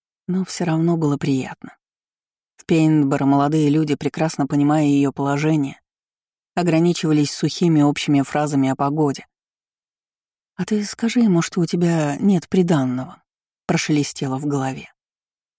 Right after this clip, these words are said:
В какой-то момент Одри действительно поддалась этому голосу, но сразу же опомнилась. «Вы не представляете, сколько девушек заходит сюда каждый день.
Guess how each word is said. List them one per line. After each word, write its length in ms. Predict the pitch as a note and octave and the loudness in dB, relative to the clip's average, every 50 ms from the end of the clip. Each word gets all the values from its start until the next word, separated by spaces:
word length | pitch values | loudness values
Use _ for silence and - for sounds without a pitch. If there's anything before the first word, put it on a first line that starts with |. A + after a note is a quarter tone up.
| _ _ _ _ _ _ _ _ _ _ _ _ | _ _ _ _ _ _ _ _ _ _ _ _
В 80 | _ - | _ -8
какой-то 340 | - G3+ - - B3 - A3 | -6 -4 -2 -2 -2 0 2
момент 400 | G#3 G3+ G3+ G#3 G#3 G3 F#3 - | 2 2 2 2 2 2 0 0
Одри 220 | F#3+ F3+ F3 F3 | -2 0 0 -2
действительно 600 | D#3+ E3 E3+ - - - G3 - - F3+ F3 E3+ E3 | -2 -2 -4 -6 -6 -8 -8 -4 -4 -2 -2 -2 -4
поддалась 560 | - E3 D#3 D#3 D#3 E3+ E3+ F3+ E3+ - - | -4 -6 -8 -4 -2 -2 -2 -2 -2 -4 -4
этому 280 | C3+ - D3 D3+ D3+ | -4 -2 0 0 0
голосу, 480 | D3+ D#3 D#3+ E3 D3+ C3+ C3 - - C#3+ | 0 0 0 0 0 -2 -4 -4 -6 -4
но 180 | D3 D#3+ E3 D3+ | -4 -4 -4 -4
сразу 320 | - - D#3+ D3+ C#3 C#3 | -4 -4 -4 -2 -2 -2
же 140 | C3+ D3+ C#3+ | -2 -2 -2
опомнилась. 680 | C#3+ C#3 - D#3 C#3 B2+ B2 B2+ - - - - - - _ _ _ _ _ _ _ _ _ _ _ _ _ _ _ _ _ _ _ _ _ _ _ _ _ _ _ _ _ _ _ _ _ _ _ _ _ _ | -4 -2 0 -2 -2 -2 -2 -8 -10 -12 -16 -16 -18 -18 _ _ _ _ _ _ _ _ _ _ _ _ _ _ _ _ _ _ _ _ _ _ _ _ _ _ _ _ _ _ _ _ _ _ _ _ _ _
«Вы 240 | - D#3 D#3 D#3+ F#3 | -6 -2 0 2 2
не 140 | G#3+ G#3+ F3+ | 2 2 2
представляете, 800 | - D#3 D3 - - - F3 D#3+ D#3+ D#3+ D3+ C#3+ C3+ - - B2+ | 0 -2 -4 -4 -4 -2 0 0 2 2 2 2 0 -2 -4 -8
сколько 420 | - - - F#3+ F#3+ F#3 - F3 | -8 -6 -4 -4 -2 -2 0 0
девушек 440 | D3+ D3+ E3 E3+ D#3+ - E3 D3 C#3+ | 0 2 2 0 0 -2 -4 -4 -2
заходит 440 | C#3 D3+ C3+ - - E3+ D#3+ D3 C3 | -2 -4 -4 -2 0 0 0 0 0
сюда 280 | - - D3 C#3+ C3+ | 0 -2 -2 -2 -2
каждый 380 | - - D3 C#3+ C3 C3+ C#3+ C#3 | -2 -2 -2 -2 0 0 0 0
день. 320 | C3 C#3 C3 C3+ D3+ F3 | 0 0 -4 -4 -6 -12